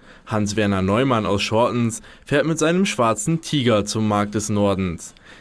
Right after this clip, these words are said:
Der Tiger ist ein vor sechzig Jahren gebauter Messerschmitt-Kabinenroller,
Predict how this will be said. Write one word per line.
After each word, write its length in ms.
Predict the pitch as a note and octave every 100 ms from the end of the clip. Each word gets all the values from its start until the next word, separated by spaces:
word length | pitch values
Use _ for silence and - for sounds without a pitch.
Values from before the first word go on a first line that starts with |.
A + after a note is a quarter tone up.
| -
Der 160 | G2
Tiger 420 | G2 B2+ C3+ C3 A#2
ist 140 | A#2+
ein 140 | A2 C#3
vor 160 | E3+
sechzig 440 | D#3 D3+ - D3 C#3
Jahren 220 | A#2+ B2
gebauter 440 | B2+ A#2 A#2 E3
Messerschmitt-Kabinenroller, 1400 | C#3 A#2+ A#2 G#2+ A#2 - C3+ C3+ C#3+ C3+ A#2 A2 G2 F2+